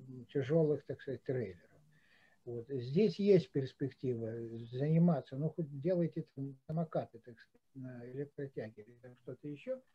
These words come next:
Вот, и я перечисляю. Э, потом следующее направление, оно вообще великолепно может развиваться. М, это робототехника.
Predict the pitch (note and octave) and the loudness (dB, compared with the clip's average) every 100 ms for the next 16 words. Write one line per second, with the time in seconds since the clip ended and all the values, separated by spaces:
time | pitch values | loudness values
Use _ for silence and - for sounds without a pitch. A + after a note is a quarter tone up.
0 | _ _ _ _ D3+ D#3 D3+ E3+ E3 G3 | _ _ _ _ -2 0 0 0 2 2
1 | F3+ F3+ F3 E3+ G#3 F#3 B2+ A#2 C3 C#3 | 4 2 0 -6 2 4 4 -2 -2 2
2 | C#3+ C#3+ C#3+ C#3 C#3 D#3+ D#3+ A3+ F3 B3+ | 4 4 4 2 0 -2 0 0 0 0
3 | A#3 F3 G#3 F3 F#3+ F#3 G#3+ A3 G#3 F3 | -2 -2 0 4 6 6 4 4 4 4
4 | F3+ E3+ E3 - E3+ E3+ E3+ F3+ F3 D#3 | 4 2 0 2 2 2 4 4 4 2
5 | C#3+ C3+ C3 - _ _ _ _ - D3 | -4 -4 -6 -8 _ _ _ _ -6 -4
6 | C3+ - C#3+ C3+ D#3+ F3+ A#3 A#3 - A3+ | -4 -4 -4 -2 2 4 4 0 -4 -4
7 | - _ _ _ _ _ E3+ D3+ D3+ D3 | -4 _ _ _ _ _ 0 2 2 0
8 | D#3 F3 G#3 - G3+ G#3 F#3+ E3+ F#3+ F#3 | 0 4 4 6 6 8 6 4 4 0
9 | F3+ F#3 - A2+ - A3+ - - | 0 -2 -2 -6 -6 -14 -16 -20